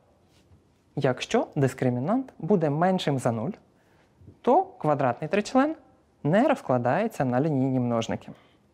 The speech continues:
Якщо ж дискримінант нульовий, тоді розклад на лінійні множники буде виглядати так: А ікс мінус ікс один у квадраті.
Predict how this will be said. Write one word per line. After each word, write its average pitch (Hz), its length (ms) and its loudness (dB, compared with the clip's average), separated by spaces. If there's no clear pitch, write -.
Якщо 139 420 0
ж 196 100 2
дискримінант 160 720 -2
нульовий, 139 500 0
тоді 147 360 0
розклад 127 500 0
на 131 100 0
лінійні 117 360 -2
множники 208 520 0
буде 214 340 4
виглядати 143 560 2
так: 147 280 -2
А 180 160 2
ікс 143 360 -2
мінус 113 340 -2
ікс 131 180 -6
один 233 280 2
у 262 100 2
квадраті. 131 520 0